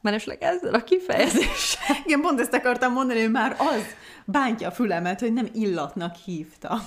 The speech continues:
Speaker 1: Na hát ez, ez körülbelül egy ilyen rántott sajt kaliberű,
Speaker 2: <laughs>
Speaker 1: meg nem értett valami nálam.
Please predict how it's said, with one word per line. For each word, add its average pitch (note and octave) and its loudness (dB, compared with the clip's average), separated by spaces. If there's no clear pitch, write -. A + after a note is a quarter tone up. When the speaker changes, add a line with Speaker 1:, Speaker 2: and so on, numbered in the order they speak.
Speaker 1:
Na G#3 -4
hát G#3+ 0
ez, A3 0
ez G#3 -2
körülbelül F3+ 0
egy F3 -6
ilyen F3 -6
rántott E3+ -4
sajt E3 -4
kaliberű, E3+ -2
Speaker 2:
<laughs> F#3+ -6
Speaker 1:
meg F3 -4
nem F3 -2
értett E3+ -6
valami F3 -2
nálam. E3 -4